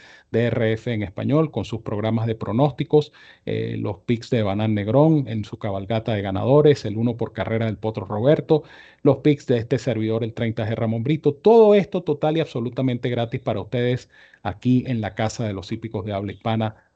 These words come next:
D R F en español. Y esto, por supuesto, sumado también a la Carrera del Día, de lunes a lunes con la descarga del Formulator. Usted puede descargar totalmente gratis el Formulator,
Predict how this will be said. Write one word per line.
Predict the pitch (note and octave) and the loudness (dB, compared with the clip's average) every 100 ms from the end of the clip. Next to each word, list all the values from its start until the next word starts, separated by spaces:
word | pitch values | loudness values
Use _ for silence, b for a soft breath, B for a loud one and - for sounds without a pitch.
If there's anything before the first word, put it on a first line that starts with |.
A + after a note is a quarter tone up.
| A#2 | -2
D | A2 | -2
R | A2+ A2 G#2 | -2 -2 -4
F | G#2 A2+ | -4 -6
en | G#2 | -6
español. | F#2+ G2+ B2 F#3 - | -6 -4 -2 0 0
Y | |
esto, | A#2 C#3+ C#3+ | -2 0 0
por | C3 | -2
supuesto, | - - C3+ C#3+ E3 | -4 -4 -4 -2 -4
sumado | E3 C3+ D3 E3 | -2 0 0 -2
también | D#3+ E3+ A#3 | -2 0 0
a | |
la | F#3 | 0
Carrera | - D3+ F#3 F3 | 0 2 4 4
del | C#3+ | 2
Día, | G#3+ A3 - _ _ - | 2 0 -2 _ _ -2
de | A#2 | 2
lunes | C3+ D3+ C#3 | 4 4 2
a | C3 | 0
lunes | B2 B2+ C3+ - b b - | 2 2 2 -2 b b 0
con | D#3 E3+ | 2 6
la | D3+ | 4
descarga | A#2+ - A#2+ B2 C3 | 2 0 0 0 -2
del | A#2 D3+ E3 E3 | 2 2 2 0
Formulator. | D3 C#3 C3 G#2 G2 - - | 0 0 0 -2 -6 -10 -16
Usted | - D#3+ | -4 -4
puede | E3 F3 F#3+ | 2 4 6
descargar | E3+ C3 - A2+ B2+ A#2+ F#2 | 4 0 -2 -4 -2 -4 -6
totalmente | A2+ - B2 A#2+ B2 | -10 -8 -6 -6 -6
gratis | A#2 A#2 B2 | -4 -4 -4
el | A#2 | -6
Formulator, | A2+ G#2+ G#2+ A#2 B2 C3 | -6 -8 -6 -6 -4 -4